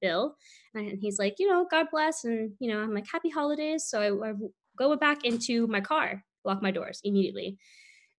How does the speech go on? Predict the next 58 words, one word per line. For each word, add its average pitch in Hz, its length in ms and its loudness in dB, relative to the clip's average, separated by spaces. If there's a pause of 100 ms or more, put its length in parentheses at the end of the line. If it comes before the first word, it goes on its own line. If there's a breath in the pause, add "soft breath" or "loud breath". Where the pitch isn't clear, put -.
(840)
And 240 180 4
so 214 480 4 (880)
I'm 262 160 6
a 208 180 2 (200)
very, 214 640 6
I 214 80 4
would 214 160 2
say, 202 260 4
because 202 320 -2
thanks 202 360 -4
to - 120 -14
San 202 160 -4
Francisco, 196 380 -4
I'm 190 160 -4
very 190 220 -2
good 196 180 -4
at - 100 -10
parallel 196 300 0
parking. - 500 -12
I 202 80 2
parallel 311 400 4
parked 254 300 4
in 226 80 2
the 202 80 0
spot 196 460 0 (880 loud breath)
and, 202 480 6
of - 80 -12
course, 453 340 4
when 349 100 8
you 349 60 8
parallel 349 300 4
park, 262 280 2
you 247 80 2
have 240 120 2
to 302 80 2
back 226 280 0
out, 220 340 0
back 196 220 0
out, 175 240 -4
back 196 260 -2
up 180 140 -6
a - 20 -2
little 185 240 0
bit, 180 460 0
then 185 160 2
you, 190 100 4
like, 180 160 -2
kind 202 160 0
of 202 60 -2
adjust, 185 500 0
and 170 80 -8
you 165 60 -8
back 165 240 -6
out 170 80 -4
a 175 60 -4
little 180 220 -4
bit 180 120 -4
again. 175 440 -4